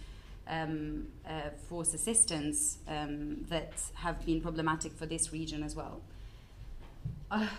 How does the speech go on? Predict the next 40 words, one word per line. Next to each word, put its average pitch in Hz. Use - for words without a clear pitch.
I 202
would 214
add 269
that -
on 202
November 254
seventeen 185
last 180
year, 165
around 170
one 185
A 180
M 170
Paris 202
time, 165
um, 160
Niamey 214
Air 202
Base 180
in 165
Niger 165
lost 185
contact 196
with 165
a 160
Reaper 170
drone 156
belonging 170
to 170
Barkhane, 160
um, 175
which 208
was 196
returning 196
to 185
base 175
after 165
completing 160
a 156
mission. 165